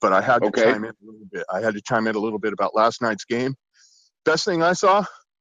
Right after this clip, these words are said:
Speaker 1: only nine turnovers, and the consistency
Speaker 2: Yep.
Speaker 1: of having very few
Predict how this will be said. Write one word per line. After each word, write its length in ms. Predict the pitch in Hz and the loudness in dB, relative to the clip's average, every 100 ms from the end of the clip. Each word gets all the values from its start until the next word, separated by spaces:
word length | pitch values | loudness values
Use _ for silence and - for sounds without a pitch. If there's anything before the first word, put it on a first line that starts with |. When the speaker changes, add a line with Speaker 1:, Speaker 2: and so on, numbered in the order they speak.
| _ _ _ _ _ - | _ _ _ _ _ 0
Speaker 1:
only 220 | 131 139 | 2 4
nine 300 | 131 147 156 | 2 2 2
turnovers, 600 | - 135 117 95 90 - - _ - | 0 0 0 -4 -6 -12 -18 _ -4
and 200 | 120 120 | -2 -2
the 80 | |
consistency 800 | - 127 - 175 - 170 - 180 185 | -2 -4 0 0 0 -6 -6 -4 0
Speaker 2:
Yep. 180 | - - _ _ _ _ 110 147 | 0 -2 _ _ _ _ -6 -2
Speaker 1:
of 180 | 131 | 0
having 300 | 131 120 123 | 0 0 0
very 240 | 117 139 143 | 0 2 2
few 440 | - 143 147 151 | -2 -2 -2 -4